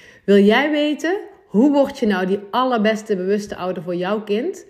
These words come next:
En hoe kun jij volledig leven vanuit verbinding met jezelf, vanuit jouw kracht en jouw ware liefde? Dan is dit de podcast voor jou. Ik heb er super zin in. En allereerst, ik hoop dat jullie allemaal super fijne paasdagen hebben gehad.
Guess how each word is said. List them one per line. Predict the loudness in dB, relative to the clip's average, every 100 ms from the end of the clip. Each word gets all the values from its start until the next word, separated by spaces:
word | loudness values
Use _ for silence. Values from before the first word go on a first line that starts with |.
| _ -20 -20 _
En | -4 -2
hoe | 0 0
kun | 0 0
jij | 0
volledig | 0 0 2 0 0
leven | 0 0 -2 -4
vanuit | -4 -4
verbinding | -8 -6 -2 0 2 0
met | -2
jezelf, | -8 -4 -4 -4 -6 -18 _
vanuit | -6 -4 -2 -4 -4
jouw | -2 -2
kracht | -4 -6 -8 -8 -12
en | -8
jouw | -6 -4
ware | -4 -4 -4
liefde? | -6 -8 -12 -12 -14 _ _ -20 -14
Dan | -4 -2
is | -2
dit | 2 2 2 -8 -2
de | 2 2
podcast | 4 2 2 -4 -6
voor | -6 -6
jou. | -6 -8 -10 -14 -20 _ _ _ _ _
Ik | 2 2 4
heb | 0
er | 0
super | -2 2 2
zin | 2 -2
in. | -6 -8 -12 -20 _ _ _ _ _ _ _ _ _ _ _
En | -2 0
allereerst, | 2 4 4 2 0 -4 -18 -8
ik | -4 -4
hoop | -2 0 0
dat | -2 -2
jullie | -2
allemaal | -2 -2 -4 -6
super | -12 0 4 4 2
fijne | -2 0 0 -2
paasdagen | -2 -4 -4 -6 -8 -8
hebben | -10 -10
gehad. | -10 -8 -8 -10